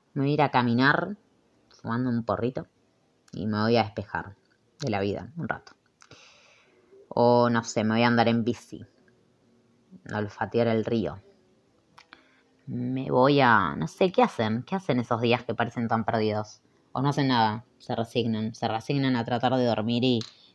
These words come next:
que mañana sea un día mejor. ¿Qué es un día bueno? ¿Qué es un día malo?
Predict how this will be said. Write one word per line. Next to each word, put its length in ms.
que 140
mañana 420
sea 180
un 60
día 160
mejor. 520
¿Qué 100
es 140
un 100
día 200
bueno? 520
¿Qué 80
es 120
un 100
día 180
malo? 380